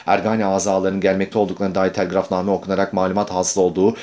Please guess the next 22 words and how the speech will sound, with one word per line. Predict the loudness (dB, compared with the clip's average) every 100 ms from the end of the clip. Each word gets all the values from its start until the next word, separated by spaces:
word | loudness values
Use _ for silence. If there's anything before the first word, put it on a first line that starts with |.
| -6
Badehu | 0 2 2 0 -2
Çorum | 0 2 2
mebusu | 0 -2 -4
Haşim | -4 -2 -2 -2
Bey'in | -4
takriri | -4 -6 -4
adliye, | -4 -4 0 2 2 -2 -8
keza | -2 0 0 0
Haşim | 0 0 0
Bey'in | 0
ikinci | -2 -4 -4
takriri | -2 -4 0
Layiha | 2 2 2 0
Encümeni | -2 -4 -2
havale | 0 2 4 4 0 -2 -6
ve | -4 0
Bursa | 2 2 0
mebusu | 0 -2 -4
Emin | -2 0 2
Bey'in | 0
takriri | -2 -4 -4 -2
ret, | 0 -2